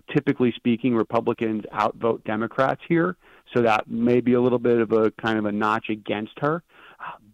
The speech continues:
But she has an opportunity to win. I expect this to be an extremely close race in May if it turns out to be Deegan and Davis.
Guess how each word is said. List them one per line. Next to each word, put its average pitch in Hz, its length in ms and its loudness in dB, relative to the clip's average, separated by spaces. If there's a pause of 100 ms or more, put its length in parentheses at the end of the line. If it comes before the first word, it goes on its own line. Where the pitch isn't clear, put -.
(120)
But 127 140 2 (100)
she 147 60 2
has 170 160 4
an 147 80 2
opportunity 143 520 2
to 110 80 4
win. 113 300 2
I 107 140 2
expect 117 360 -2
this 117 200 0
to 104 60 -14
be 104 120 -2
an 98 160 -4
extremely 110 600 0
close 101 340 -2
race 98 280 -2
in 95 120 -6
May 98 200 -2
if - 100 -8
it - 60 -16
turns 95 260 -6
out 92 200 -2
to 92 60 -12
be 95 140 -6
Deegan 95 380 -6
and 82 100 -12
Davis. 90 300 -6